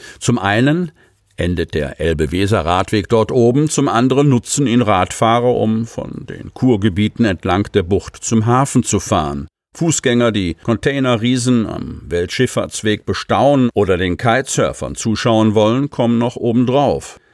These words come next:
Nicht selten kommt es zu brenzligen Situationen. Das hat auch der Arbeitskreis Radverkehr festgestellt und den Abschnitt auf dem Deich im neuen Radverkehrskonzept ausdrücklich erwähnt. Insbesondere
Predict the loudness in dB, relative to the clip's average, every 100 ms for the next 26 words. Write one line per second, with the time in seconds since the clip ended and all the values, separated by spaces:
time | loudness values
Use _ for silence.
0 | _ -8 -6 0 2 2 0 -2 0 0
1 | -2 -4 -4 -2 0 -2 -2 -6 -6 -4
2 | -6 -2 -2 -2 -2 -2 -2 -6 -14 _
3 | _ _ _ -2 0 0 0 0 0 0
4 | -2 0 0 2 0 -2 -4 -4 -4 -4
5 | -2 -2 -2 -8 -10 -14 -8 -8 -8 -8
6 | -6 0 2 2 2 -2 0 -2 -2 -2
7 | -4 -2 -2 -2 -4 -2 0 0 2 0
8 | -2 0 0 -2 -2 2 4 2 2 -2
9 | -2 -4 -2 -2 -2 -2 -4 -2 -2 -2
10 | -2 0 0 -2 -10 -10 -10 -4 0 2
11 | 0 -2 -8 -18 _ _ _ _ -4 -4
12 | -2 -2 2 4 4 4 2